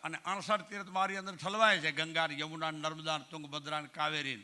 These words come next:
ઈ બધું હા, હા, પણ મથરમાં જે ચૌદ રત્ન નીકળ્યા એમાં એક ઝેર નીકળ્યું હતું,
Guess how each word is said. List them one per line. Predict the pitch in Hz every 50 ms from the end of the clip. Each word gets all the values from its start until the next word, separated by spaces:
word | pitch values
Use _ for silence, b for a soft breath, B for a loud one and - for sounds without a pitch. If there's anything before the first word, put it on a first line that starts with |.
| - _ _ _ _ - _ _ _ _ _ _ _ _ _ _ _ _ _ _ _ _ _ _ _ _ _ _ _ _ _ _ _ _ -
ઈ | 151 180
બધું | 175 170 185 165 180 170 151
હા, | 170 151 135 131 - - _ _ _ _ _ _ _ - -
હા, | - 208 226 214 185 156
પણ | 170 - - 180 175 156 - -
મથરમાં | 127 139 175 170 - - 208 214 208 214 208 208
જે | 202 196
ચૌદ | - 208 208 208 208
રત્ન | 202 202 196 208 202 202
નીકળ્યા | 214 233 208 214 185 175 165 170 - - - - - _ _ _ _ _ _ _ _ _ _ _ _ _ _ -
એમાં | 160 170 180 185
એક | 175 135 123
ઝેર | 156 185 202 196 170
નીકળ્યું | 156 151 - 139 127 113 101
હતું, | - -